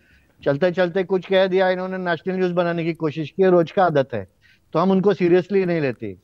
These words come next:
दूसरी बात यह है कि हमारे मित्र अतुल जी ने कहा कि सरकार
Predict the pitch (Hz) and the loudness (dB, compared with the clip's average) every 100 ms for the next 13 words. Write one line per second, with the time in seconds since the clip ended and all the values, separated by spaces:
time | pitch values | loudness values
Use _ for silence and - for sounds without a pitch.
0 | _ _ _ _ _ _ _ - _ - | _ _ _ _ _ _ _ -20 _ -4
1 | 135 170 180 185 180 180 185 170 185 165 | 0 2 2 0 0 -2 -2 -2 -6 -4
2 | 170 170 165 156 175 160 143 156 156 165 | -2 -2 -4 -4 -2 0 -2 -4 -4 -4
3 | 160 151 143 151 156 143 131 120 147 147 | -2 0 0 0 -2 -6 -6 -2 0 0
4 | 135 | -2